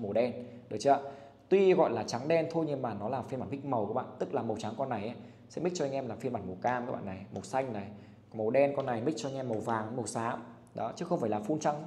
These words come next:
full đen các bạn nha. Không full đâu. Được chưa? Đang dùng hai loại trục luôn, một là trục, ờ, Sakura các bạn này, hai là phiên bản trục, ờ, Searsat.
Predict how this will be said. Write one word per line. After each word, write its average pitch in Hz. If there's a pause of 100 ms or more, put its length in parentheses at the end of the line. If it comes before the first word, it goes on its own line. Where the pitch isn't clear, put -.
full 170
đen 160
các -
bạn -
nha. 156 (400)
Không 165
full 170
đâu. 165 (500)
Được 120
chưa? 151 (540)
Đang 165
dùng 147
hai 147
loại 120
trục 127
luôn, 143 (240)
một 120
là 110
trục, 117 (200)
ờ, 95
Sakura 123
các 131
bạn -
này, 104 (100)
hai 127
là 107
phiên 120
bản 104
trục, 107 (140)
ờ, 90
Searsat. 127